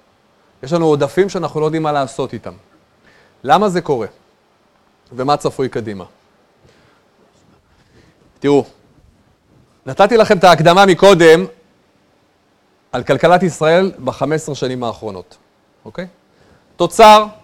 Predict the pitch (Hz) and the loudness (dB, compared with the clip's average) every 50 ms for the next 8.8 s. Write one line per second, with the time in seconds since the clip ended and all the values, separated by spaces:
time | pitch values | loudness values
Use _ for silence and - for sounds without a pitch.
0 | _ _ _ - - 180 160 175 202 165 - - - - - _ _ _ _ _ | _ _ _ -4 -4 0 4 6 4 4 4 0 -10 -20 -20 _ _ _ _ _
1 | _ _ - 151 196 214 - 254 226 190 - - 139 139 - - 226 208 - 214 | _ _ 0 2 2 4 4 2 0 0 2 4 4 4 4 4 0 2 4 4
2 | 202 196 196 196 190 190 - - _ - 151 175 196 233 202 - - - - _ | 4 6 4 4 0 -4 -14 -20 _ -2 0 6 8 8 6 6 4 -4 -18 _
3 | _ _ _ _ _ _ - 196 214 - - 247 220 208 - - 208 - 220 208 | _ _ _ _ _ _ 0 0 0 4 6 6 6 6 4 -2 0 2 2 4
4 | 196 214 196 165 180 165 135 - - - 180 165 151 208 214 240 226 - 175 160 | 4 2 4 4 4 4 4 0 -2 -2 -2 2 4 4 4 4 4 2 0 -2
5 | 156 156 - 240 247 240 - - 151 143 180 170 160 - 135 131 131 131 - - | -2 0 2 2 0 0 0 -2 -4 -4 -4 -4 -6 -8 -8 -8 -8 -8 -8 -10
6 | 113 104 98 95 - _ _ _ _ - - - 226 220 196 156 117 95 - _ | -14 -14 -16 -18 -18 _ _ _ _ -16 0 4 6 6 6 4 0 -6 -12 _
7 | _ _ _ _ _ - 143 156 165 170 160 160 226 254 277 - 294 269 - - | _ _ _ _ _ -2 2 2 4 4 4 4 2 2 2 0 -2 -4 0 0
8 | 214 202 202 208 208 180 185 175 160 - - 170 160 147 123 107 | 2 2 2 0 2 2 0 0 0 -4 -6 -2 -2 -2 -2 -2